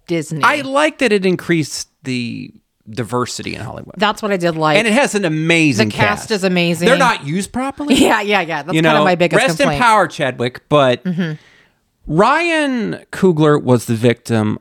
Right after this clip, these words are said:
Speaker 2: of, uh, police harassment. So, Stephanie, you wanna tell this? Like, you, you know what happened.
Speaker 1: Okay, so apparently this happened back in January.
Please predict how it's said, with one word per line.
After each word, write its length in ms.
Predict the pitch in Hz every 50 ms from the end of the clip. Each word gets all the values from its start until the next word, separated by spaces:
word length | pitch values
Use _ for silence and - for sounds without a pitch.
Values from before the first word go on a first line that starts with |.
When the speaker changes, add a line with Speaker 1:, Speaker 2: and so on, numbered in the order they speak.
| -
Speaker 2:
of, 440 | - 107 104 104 101 98 98 - -
uh, 260 | 92 87 - - - - -
police 460 | - - 127 123 120 113 107 - - -
harassment. 640 | 131 120 117 127 120 113 117 - - 101 87 - _ _ _ _ _ _ _
So, 220 | - - 208 208 208
Stephanie, 540 | - - - 339 330 302 - 320 302 277 233 - - -
you 220 | 226 226 254 294
wanna 200 | 302 285 254 220
tell 200 | - 185 170 156
this? 300 | 151 147 139 - - -
Like, 180 | 127 113 - -
you, 80 | 220 _ _ 190
you 180 | - 220 240 214
know 100 | 160 117
what 140 | - -
happened. 340 | - - - - - - - _ _ _ -
Speaker 1:
Okay, 340 | 220 233 240 - 175 120 113
so 560 | - - - 226 226 226 220 214 202 - - -
apparently 420 | 214 - - 320 392 427 311 277 233
this 140 | 220 196 -
happened 300 | 214 190 - 190 170 165
back 200 | 170 160 - 165
in 120 | 160 147
January. 840 | 127 135 131 135 151 170 185 208 220 233 254 262 269 285 285 294 -